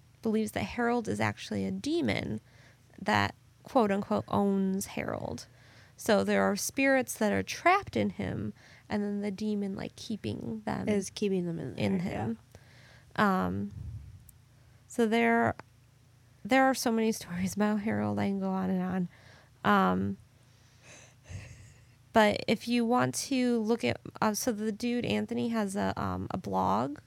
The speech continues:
Speaker 1: of, like, just stuff he's been doing with Harold.
Speaker 2: Okay.
Speaker 1: Um, and it's hauntedharolddoll dot com.
Speaker 2: Okay.
Speaker 1: Um, there's videos, stories, and, like, a bunch of information.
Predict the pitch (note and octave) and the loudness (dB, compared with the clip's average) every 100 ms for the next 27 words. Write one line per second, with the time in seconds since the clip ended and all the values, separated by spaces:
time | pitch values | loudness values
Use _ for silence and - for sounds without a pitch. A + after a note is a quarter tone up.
0 | - - _ - - - - - - _ | -20 -20 _ -20 -20 -20 -20 -20 -20 _
1 | - - G3+ G3 F#3 G3 F#3 - G3+ - | -10 0 2 2 0 0 0 -2 -6 -8
2 | - - - A3 G3+ - G#3 F#3 G3 G3 | -14 -10 -2 0 -2 -4 -6 -4 -4 -2
3 | F#3+ F#3 F#3 F#3+ F#3+ F#3 - - B3 B3+ | -2 -2 0 0 -2 -4 -10 -6 -2 0
4 | C#4 D#4 D4+ C4 - A3 - - - G#3+ | 0 0 0 0 -2 -10 -14 -8 0 2
5 | G3+ F#3+ F#3+ F#3 - - - - - - | 2 2 2 0 -2 -8 -10 -20 -20 -20
6 | - - - A#3+ A#3+ - C#4 C4 B3+ G#3+ | -20 -20 -2 2 2 2 -2 0 0 2
7 | A3 A3+ G#3 - G#3 F#3+ G3 G3+ - - | 2 0 -2 -2 0 2 2 -2 -6 -8
8 | G3+ G3 - - G3 A3 E4+ - - A3 | -4 -4 -4 -4 0 -2 -4 -8 0 2
9 | A3+ - A#3 - - - - - - - | 2 -2 -10 -18 -20 -20 -20 -20 -20 -20
10 | - - G#3 G3+ G#3 G3+ G#3 B3+ B3 B3 | -10 0 2 4 2 0 0 4 4 4
11 | A#3+ - - A3+ A3 A3 G#3+ G#3+ G#3+ - | 2 0 0 2 4 4 4 2 2 -2
12 | - G#3+ G#3 G3+ G#3 G#3 G3+ A3 G#3 G#3 | -4 -2 0 0 -2 -2 0 -2 -2 -2
13 | A#3+ A3 G3+ G3+ - G#3 G#3 G#3 G#3 | 0 0 2 0 0 2 2 2 0